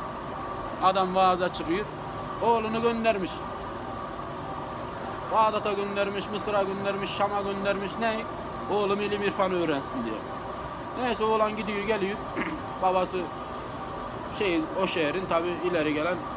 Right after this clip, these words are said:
hocası, ha-, neyse işte alimi, uleması. Namazı mamazı okulduruyor. Cuma namazlarına bilmem fetvasının neyini veriyor. Baba, oğlan gelmiş diyor ki, "Baba," diyor, "bu hafta," diyor, "cuma namazında fetvayı, hutbeyi ben okuyayım."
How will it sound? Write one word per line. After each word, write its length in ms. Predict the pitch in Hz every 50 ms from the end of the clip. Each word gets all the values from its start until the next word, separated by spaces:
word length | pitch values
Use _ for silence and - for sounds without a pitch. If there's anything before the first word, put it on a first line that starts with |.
| - - - -
hocası, 440 | 190 196 175 160 135 135 - 180 175
ha-, 140 | 165 165 - - - - - - 156 170
neyse 420 | 180 165 156 139 135 - 156 147
işte 220 | 139 131 - 160 156 160 147 123 - - - - - - 139
alimi, 440 | 165 185 180 165 143 127 123 135 151
uleması. 540 | 175 170 160 160 151 147 143 135 123 120 - - - - - - - - - - - -
Namazı 300 | 175 180 170 156 147 139 139
mamazı 380 | 147 160 156 143 135 131 147
okulduruyor. 500 | 160 151 139 139 123 110 117 120 147 180 175 - - - -
Cuma 300 | 151 156 147 139 127 120
namazlarına 520 | 117 117 117 113 - 120 113 107 110 107 104 131
bilmem 240 | 151 156 147 135 120 -
fetvasının 500 | - 143 127 - 143 135 131 - 123 120
neyini 220 | 127 127 127 120 117 110
veriyor. 220 | 113 117 170 190 190
Baba, 160 | 196 196 196 165 156 - - - - - 190
oğlan 320 | 208 214 196 196 190 196
gelmiş 320 | 202 214 185 170 208 214 - -
diyor 120 | 226 240
ki, 80 | 208 190
"Baba," 160 | 196 202 202
diyor, 240 | 196 185 185 180 170 - - - - - - - - - - -
"bu 80 | 185
hafta," 300 | 202 196 190 - 196 190
diyor, 120 | 170 190 180 160
"cuma 260 | 170 190 190 185 185
namazında 420 | 180 180 180 175 170 165 170 165 156
fetvayı, 460 | - 190 180 - - 175 170 170 170 156 - - - - - - - - - - 147
hutbeyi 400 | 175 185 - - 190 180 170 165
ben 100 | 185 185
okuyayım." 360 | 180 185 175 185 165 151 156